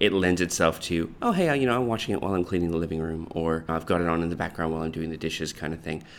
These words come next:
But I know that's also partially me. I need to give it my full attention, 'cause there's lots of good stuff happening in Chikara.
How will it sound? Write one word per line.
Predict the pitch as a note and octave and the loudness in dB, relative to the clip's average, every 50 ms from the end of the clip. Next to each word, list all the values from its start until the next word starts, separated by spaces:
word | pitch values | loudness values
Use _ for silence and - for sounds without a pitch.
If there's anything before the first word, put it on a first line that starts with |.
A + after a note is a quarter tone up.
| - - - - - | -20 -20 -20 -6 0
But | - A2+ - - | 2 2 4 6
I | A#2+ | 6
know | A2+ G#2 | 6 6
that's | F2+ F2 - - | 6 4 2 2
also | D#2 F2 - E2+ | 0 0 -2 -4
partially | - - - - - - D#2 D2+ | -2 -2 -2 -2 -2 -4 -4 -4
me. | D#2 D2+ D2 | -4 -2 -2
I | D2+ | -2
need | D#2+ D#2 - | -4 -4 -6
to | - | -6
give | - E2 D#2+ | -8 -6 -6
it | D2 - | -4 -6
my | D#2+ E2 | -6 -6
full | - - C2 | -6 -6 -6
attention, | D#2 - - D#2+ D#2 - - | -6 -6 -8 -10 -10 -10 -4
'cause | - C3+ C3 C#3 | -2 -2 0 0
there's | C#3 A#2+ | 0 0
lots | B2+ D3 - - | -2 -2 -2 -2
of | G2+ - | -2 -2
good | - A2+ - | -2 -2 -2
stuff | - C#3+ C3+ B2+ | -2 -2 -4 -2
happening | G2 F2 - - A#1+ G1+ | -2 -4 -4 -4 -6 -6
in | - | -6
Chikara. | - - - - - - - | -8 -8 -6 -6 -6 -6 -8